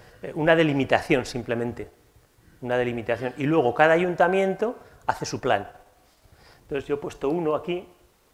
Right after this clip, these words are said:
me parece, el de Vega de Valcarce, que está en la provincia de León, ¿no? Y entonces es curioso este porque cuando hace el plan,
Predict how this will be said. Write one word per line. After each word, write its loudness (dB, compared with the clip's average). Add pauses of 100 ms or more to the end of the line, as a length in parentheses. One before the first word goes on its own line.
(260)
me -10
parece, -8 (1400)
el -4
de 2
Vega 2
de 2
Valcarce, -2 (340)
que -12
está -4
en -6
la 0
provincia -4
de -4
León, -6
¿no? -12 (580)
Y -4
entonces 0
es -8
curioso 0
este -2
porque -4 (260)
cuando 0
hace 4
el 0
plan, 6